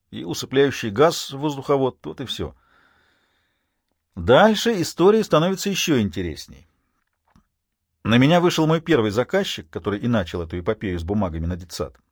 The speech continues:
Преступный авторитет по прозвищу Робо был мужиком умным и более жёстким, чем Наката Акеми. Так что разговор с ним был намного тяжелее, но, что удивительно, договорились.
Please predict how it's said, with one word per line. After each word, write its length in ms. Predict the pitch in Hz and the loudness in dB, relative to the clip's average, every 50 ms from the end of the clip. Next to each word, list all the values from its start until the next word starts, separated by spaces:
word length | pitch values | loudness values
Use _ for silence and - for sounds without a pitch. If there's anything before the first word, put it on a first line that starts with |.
| _ _ _ _ _ _ _ _ _ _ _ _ | _ _ _ _ _ _ _ _ _ _ _ _
Преступный 460 | - 131 147 - - 151 110 123 123 113 | -8 -8 -8 -4 -6 -4 0 0 0 0
авторитет 440 | - - 123 123 110 - 156 147 | 0 -2 -4 -4 -2 -2 -4 -2
по 100 | - 110 | -2 -6
прозвищу 480 | - - 117 104 110 107 95 - - 113 | -6 -6 -6 -4 -4 -4 -4 -2 0 2
Робо 360 | 135 165 165 139 120 107 - _ _ - | 2 2 2 2 2 0 0 _ _ -4
был 200 | 98 117 127 135 | -2 0 0 0
мужиком 480 | 139 135 143 147 - 165 165 165 - | -2 -4 -4 -4 -2 -2 -4 -2 -2
умным 480 | 185 208 180 117 90 82 - - - _ _ _ _ _ _ _ _ _ _ _ _ _ _ _ - | -2 -2 0 0 -2 -4 -6 -10 -16 _ _ _ _ _ _ _ _ _ _ _ _ _ _ _ -6
и 160 | - 123 170 | -2 -2 -2
более 480 | 190 170 156 175 202 214 214 220 220 202 | -2 2 4 6 6 8 8 8 6 6
жёстким, 480 | 175 185 175 127 - - - 110 104 | 6 4 4 4 4 0 -4 -4 -4
чем 200 | 95 - 113 110 | -2 0 2 2
Наката 380 | 117 123 117 - 95 - - 95 | 2 2 2 0 -2 2 2 0
Акеми. 400 | 95 92 - 87 76 65 - - _ _ _ _ _ _ _ _ _ _ _ _ _ | 0 0 -4 -10 -10 -10 -12 -20 _ _ _ _ _ _ _ _ _ _ _ _ _
Так 180 | - 110 110 - | -4 -4 -4 -4
что 220 | - - 139 123 | -2 0 2 2
разговор 440 | 123 123 104 104 120 123 147 151 - | 2 2 2 4 4 6 6 4 2
с 80 | - 127 | 0 0
ним 340 | 127 135 156 180 185 180 - | 0 2 2 0 -2 -4 -8
был 280 | - - - 135 147 | -10 -4 -2 -2 0
намного 380 | 156 170 165 151 117 92 80 80 | 0 0 0 0 0 -2 -2 -6
тяжелее, 520 | - 101 87 95 110 139 175 190 185 160 | -6 -6 -6 -4 -2 2 2 2 2 0
но, 220 | 117 107 113 - 117 | -2 -4 -6 -8 -12
что 260 | - - - 165 170 | -18 -12 -8 -6 -6
удивительно, 640 | 185 190 185 202 196 202 185 - 165 139 120 120 | -4 -4 -6 -6 -6 -6 -6 -4 -2 -2 -2 -2
договорились. 680 | 120 151 156 180 185 196 190 190 185 175 160 - - | -2 -4 -4 -2 -2 -2 -2 -4 -8 -10 -14 -16 -18